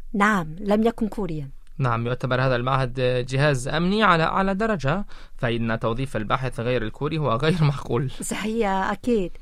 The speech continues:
Speaker 1: جاء ذلك لأن المعلومات الشخصية الم-، للمتقدمين غير معروفة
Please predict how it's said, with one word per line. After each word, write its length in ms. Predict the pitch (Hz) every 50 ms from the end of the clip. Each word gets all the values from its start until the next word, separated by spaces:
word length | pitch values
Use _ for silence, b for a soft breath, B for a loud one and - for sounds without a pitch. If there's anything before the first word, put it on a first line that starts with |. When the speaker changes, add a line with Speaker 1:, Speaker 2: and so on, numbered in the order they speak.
| B B B B B B B
Speaker 1:
جاء 400 | 240 254 214 294 277 - 320 320
ذلك 320 | 269 311 311 294 294 - 302
لأن 440 | 277 247 226 226 254 269 262 262
المعلومات 760 | 262 - 233 240 226 226 220 233 240 240 240 269 294 302 -
الشخصية 680 | 262 - - 285 - 247 - - - 240 247 233 -
الم-، 160 | 214 226 226 220
للمتقدمين 1200 | - 208 202 240 262 240 247 - 254 - - 220 - - 208 208 220 254 285 294 269 208 185 165
غير 240 | 254 247 285 285 294
معروفة 640 | 262 226 208 196 202 214 180 - - 170 160 156